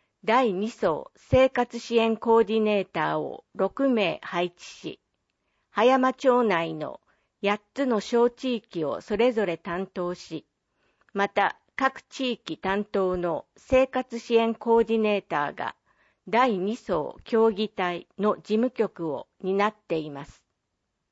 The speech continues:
役割。生活支援コーディネーター。地域の活動や人をつなげていく調整役です。活動と活動、人と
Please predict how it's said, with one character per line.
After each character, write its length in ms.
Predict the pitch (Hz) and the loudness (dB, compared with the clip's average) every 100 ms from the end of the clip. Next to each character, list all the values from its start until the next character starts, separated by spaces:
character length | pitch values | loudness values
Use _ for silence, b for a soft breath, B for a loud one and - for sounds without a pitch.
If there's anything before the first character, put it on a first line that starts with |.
| _ _ _ _ _ _ _ _ _ _ _ - | _ _ _ _ _ _ _ _ _ _ _ -2
役 360 | 202 208 247 | -2 0 2
割。 340 | 233 214 156 - _ _ _ _ _ _ _ _ _ _ _ _ _ _ | 2 2 -4 -16 _ _ _ _ _ _ _ _ _ _ _ _ _ _
生 320 | _ 254 262 | _ 2 2
活 300 | 269 262 - | 2 -4 -4
支 180 | 247 247 | -8 2
援 240 | 240 233 233 | 4 4 2
コ 220 | 226 220 | 2 2
ー 40 | |
デ 120 | 196 | 2
ィ 60 | 214 | 2
ネ 180 | 202 190 | 0 -2
ー 60 | - | -8
タ 240 | 139 - | -10 -10
ー。 0 | - _ _ _ _ _ _ _ | -12 _ _ _ _ _ _ _
地 200 | 294 285 | -2 -2
域 200 | - 190 | -2 -2
の 160 | 180 | -2
活 340 | 170 185 - 220 | -4 -8 -6 0
動 220 | 220 214 | 2 4
や 220 | 208 196 | 4 2
人 300 | 208 - 254 | -2 2 4
を 100 | 254 | 4
つ 160 | - 240 | 0 0
な 160 | 247 | 0
げ 120 | 226 233 | 0 -2
て 220 | 220 214 | 0 0
い 80 | 208 | -2
く 320 | - 190 - | -4 -4 -2
調 220 | - 247 | 0 0
整 300 | 254 240 233 | 0 0 2
役 300 | 220 214 214 | 2 0 -2
で 140 | 175 180 | -2 -4
す。 100 | _ _ _ _ _ _ _ _ _ - | _ _ _ _ _ _ _ _ _ -6
活 360 | 196 - 240 | -6 -2 -2
動 260 | 214 214 214 | 0 -2 -4
と 340 | - 185 - - | -2 -2 -2 -6
活 360 | 185 - 208 | -10 -4 -4
動、 380 | 175 175 170 - _ _ _ | -2 -2 -4 -10 _ _ _
人 320 | _ - 240 240 | _ -2 0 0
と 320 | - 208 | 0 -4